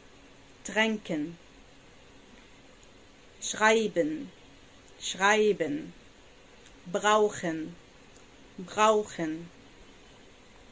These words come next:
وبكده تكون حلقتنا خلصت.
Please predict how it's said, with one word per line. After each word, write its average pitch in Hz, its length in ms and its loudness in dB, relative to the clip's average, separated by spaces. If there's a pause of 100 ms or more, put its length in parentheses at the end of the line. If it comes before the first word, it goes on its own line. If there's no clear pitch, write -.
(1200)
وبكده 196 420 -4 (160)
تكون 226 220 -8
حلقتنا 190 360 -6
خلصت. - 300 -10